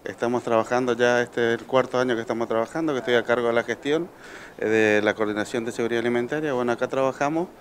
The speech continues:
la gente, la olla se pone en el fuego a las cinco de la mañana.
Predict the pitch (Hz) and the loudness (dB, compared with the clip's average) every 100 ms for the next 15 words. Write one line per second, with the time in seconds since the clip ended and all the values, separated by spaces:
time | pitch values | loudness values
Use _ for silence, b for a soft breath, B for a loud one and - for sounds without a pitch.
0 | B B B - 117 117 156 151 156 156 | B B B -2 0 2 2 0 2 2
1 | 139 127 135 156 147 135 139 147 143 139 | 4 6 4 4 0 0 0 0 0 0
2 | 123 117 64 110 113 113 117 117 - 151 | 2 2 2 0 0 -2 -2 -4 -4 -4
3 | 156 147 120 120 - 151 147 139 131 117 | -4 -4 -4 -4 -6 -4 -4 -2 0 2
4 | 110 107 101 92 | 0 0 -2 -4